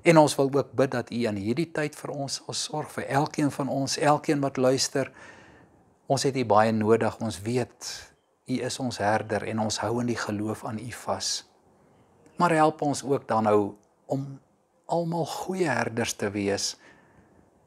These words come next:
om ook vir ander mense om te gee,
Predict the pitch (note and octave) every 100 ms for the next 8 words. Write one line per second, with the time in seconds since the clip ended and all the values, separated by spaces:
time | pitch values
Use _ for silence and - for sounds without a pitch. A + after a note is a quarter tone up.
0 | _ _ _ _ _ D#3+ E3+ E3 G3+ F#3+
1 | - - - - - - D#3+ D#3+ D3+ C3+
2 | C3+ C3 - - - F3 E3 C#3+ C3 -
3 | A2 G#2